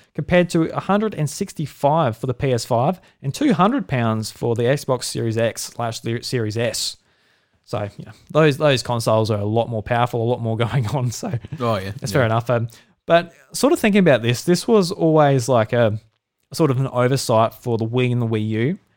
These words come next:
Speaker 1: Everyone's like, "Oh, you know, it's a piece of crap because N-, Nintendo doesn't know how to engineer properly because, you know, they, their consoles lacked power." But they always, um,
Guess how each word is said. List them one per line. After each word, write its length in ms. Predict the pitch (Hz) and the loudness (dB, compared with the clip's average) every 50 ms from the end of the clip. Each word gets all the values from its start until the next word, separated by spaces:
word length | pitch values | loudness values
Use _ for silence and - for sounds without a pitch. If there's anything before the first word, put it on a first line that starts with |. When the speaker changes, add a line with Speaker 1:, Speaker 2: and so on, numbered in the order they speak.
| _ - | _ -4
Speaker 1:
Everyone's 180 | 143 147 135 120 | -2 -2 0 0
like, 140 | 120 - | 0 2
"Oh, 200 | 156 165 165 156 | 4 6 6 6
you 140 | 156 147 147 | 6 4 4
know, 80 | 139 135 | 2 0
it's 120 | 127 - | 0 -2
a 20 | - | -4
piece 180 | - 151 131 | -4 -4 -4
of 80 | 120 110 | -4 -6
crap 400 | - - 127 117 113 107 - - | -2 0 0 2 0 -2 -4 -10
because 380 | - - - 120 113 107 104 | -14 -10 -6 -4 -4 -4 -4
N-, 260 | 113 113 120 123 120 104 | -6 -8 -8 -8 -8 -6
Nintendo 260 | 131 131 - 151 147 | -6 -2 0 2 2
doesn't 140 | 135 135 131 | 2 2 0
know 100 | 127 120 | 0 -2
how 160 | 117 139 131 117 | -2 -2 -2 -4
to 120 | 117 107 | -4 -4
engineer 460 | 120 127 123 113 110 123 139 156 151 | -4 -6 -6 -4 -2 0 2 2 2
properly 480 | 135 - 156 151 143 - 151 147 147 139 | 2 2 0 -2 0 0 0 2 2 2
because, 460 | 123 110 - 127 120 113 107 - - _ - _ _ _ _ _ _ _ | 0 0 0 0 0 0 0 -4 -10 _ -20 _ _ _ _ _ _ _
you 80 | - 120 | -10 -10
know, 80 | 95 - _ _ _ - | -10 -10 _ _ _ -8
they, 140 | 120 117 110 | -8 -8 -6
their 160 | 113 117 113 | -6 -8 -6
consoles 400 | - 120 117 113 - 113 107 107 | -4 -4 -4 -2 -2 -2 -2 -2
lacked 240 | 113 107 104 - - | -4 -6 -6 -6 -2
power." 260 | - 123 120 113 110 | 0 0 2 2 0
But 200 | 90 117 - - | -2 -4 -4 -2
they 160 | 139 147 151 | 0 2 4
always, 420 | 170 202 254 277 226 202 170 147 | 4 4 4 4 4 4 4 4
um, 460 | 156 147 139 131 123 117 113 107 107 | 4 2 2 2 0 -2 -4 -6 -8